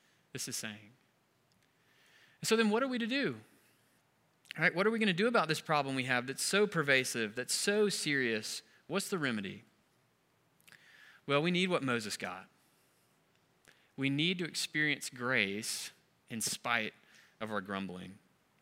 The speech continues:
And now this is a little mysterious. The rabble with the strong craving, they grumble, they cause everyone else to grumble, and they get God's judgment. He gives them over to their desire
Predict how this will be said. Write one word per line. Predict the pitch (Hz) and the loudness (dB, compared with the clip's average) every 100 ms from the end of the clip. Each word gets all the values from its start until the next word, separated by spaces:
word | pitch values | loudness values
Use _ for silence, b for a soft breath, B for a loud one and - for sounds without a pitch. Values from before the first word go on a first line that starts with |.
| _ _ _ _ - B B B | _ _ _ _ -20 B B B
And | 135 | 4
now | 151 | 4
this | 165 202 | 4 2
is | 208 | 2
a | 170 | 2
little | 156 170 | 2 2
mysterious. | 139 - - 143 135 113 | 0 -2 2 4 4 2
The | - 120 | -2 0
rabble | 120 143 147 | 6 6 4
with | 143 131 | -2 -2
the | 127 | -4
strong | - 127 120 | -2 -2 -2
craving, | - 139 143 139 131 | 4 4 4 2 4
they | 147 | 4
grumble, | 139 139 139 135 | 4 0 0 0
they | 131 | 0
cause | 123 123 117 | 0 -2 0
everyone | 117 113 120 | 0 0 2
else | 151 - | 0 0
to | 143 | -2
grumble, | 135 139 139 127 | 0 0 0 -2
and | 123 131 | 2 2
they | 151 | 4
get | 147 127 | 0 0
God's | 131 127 110 | 0 0 0
judgment. | 139 139 110 98 | 0 0 -4 -8
He | 120 | -2
gives | 139 151 | -2 0
them | 151 127 | -4 0
over | 131 160 156 | 0 0 -2
to | 165 - 156 | -2 -4 0
their | 151 | 0
desire | 131 120 131 143 120 98 98 123 | 0 0 2 4 2 0 -4 -6